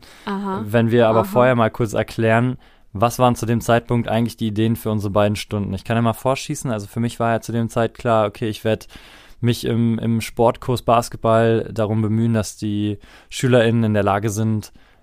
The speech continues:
Speaker 2: sich selbst sozusagen Feedback zu geben, also Fremdfeedback praktisch von außen, dass sie halt spielen und vorher Kriterien erarbeitet haben, was taktisch wichtig ist und dahingehend sich dann coachen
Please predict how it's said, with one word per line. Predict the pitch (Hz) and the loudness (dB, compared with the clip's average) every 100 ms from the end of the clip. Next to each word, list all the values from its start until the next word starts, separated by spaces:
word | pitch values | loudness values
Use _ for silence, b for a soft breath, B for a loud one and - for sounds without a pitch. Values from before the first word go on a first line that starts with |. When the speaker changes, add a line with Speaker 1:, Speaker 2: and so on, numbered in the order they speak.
| b _ - | b _ -8
Speaker 2:
sich | 110 113 | -4 -4
selbst | - 110 110 120 - - | -2 2 4 4 0 -8
sozusagen | 123 - 110 104 110 107 107 110 110 | -6 -6 -6 0 2 2 2 -2 -2
Feedback | - 117 117 - | -4 -4 -2 -2
zu | 107 | -6
geben, | 95 95 92 90 | -6 -4 -4 -6
also | 95 | -6
Fremdfeedback | 98 - 113 107 110 - 95 90 - | -6 -2 -2 -2 -6 -6 -6 -8 -10
praktisch | - 98 - - | -10 -10 -10 -6
von | 104 | -4
außen, | - 98 95 98 | -2 -2 -2 -4
dass | 90 | -4
sie | 101 | -4
halt | 95 95 - b b - | -2 -4 -8 b b -14
spielen | - - 135 151 147 | -8 2 6 6 4
und | 113 110 | 0 0
vorher | - 117 117 | 4 4 4
Kriterien | - - 117 113 | 0 0 2 2
erarbeitet | 101 107 113 110 - | 2 2 2 0 -2
haben, | 113 113 | 0 0
was | 107 | -2
taktisch | - 113 - 110 - | -2 -6 -4 -8 -4
wichtig | 113 - 110 | -6 -4 -6
ist | 110 - | -6 -4
und | 104 92 | -6 -2
dahingehend | 101 107 107 104 101 | 0 0 0 -2 -4
sich | 104 | -6
dann | 107 98 | -6 -6
coachen | - 107 107 - 113 | -4 -4 -4 -4 -4